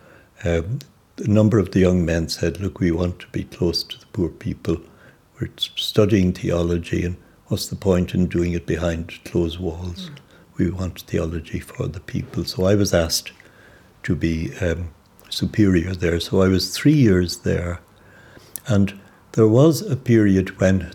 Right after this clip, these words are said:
Speaker 1: they were going to Milltown Park here for their lectures. They also had their meals there. So I was cooking for myself in the evening when I came back from the university. And just as an experiment, I'd been noticing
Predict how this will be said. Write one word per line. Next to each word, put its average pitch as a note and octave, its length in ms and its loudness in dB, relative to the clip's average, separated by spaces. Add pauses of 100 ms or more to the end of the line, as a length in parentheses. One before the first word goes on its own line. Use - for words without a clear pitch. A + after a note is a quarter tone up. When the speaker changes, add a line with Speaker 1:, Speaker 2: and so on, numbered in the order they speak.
(120)
Speaker 1:
they A2 180 6
were G#2 340 4 (540)
going F#2+ 320 2
to F2+ 360 0 (120)
Milltown F2+ 380 2
Park F2+ 420 0
here F#2+ 260 2
for F2 320 -2
their E2 460 -4 (280)
lectures. F#2 520 0
They - 160 -8
also F#2+ 440 -2 (140)
had E2 140 -6
their F2 140 -2
meals F#2+ 520 -2
there. E2+ 300 -4 (640)
So - 180 -2
I A2 140 4
was A2 180 0
cooking G2 400 0
for - 160 -6
myself E2+ 640 0
in F2 80 0
the E2+ 120 -4
evening F2 400 -2
when G2 180 -8
I E2 80 -4
came E2+ 300 -6
back E2+ 260 -8
from E2+ 220 -6
the - 80 -8
university. F2+ 800 -6 (680)
And A#2+ 240 0
just F#3+ 320 2
as C3+ 140 6
an A#2 140 4
experiment, G2+ 680 2
I'd G2 180 2
been A#2+ 220 4
noticing B2+ 720 2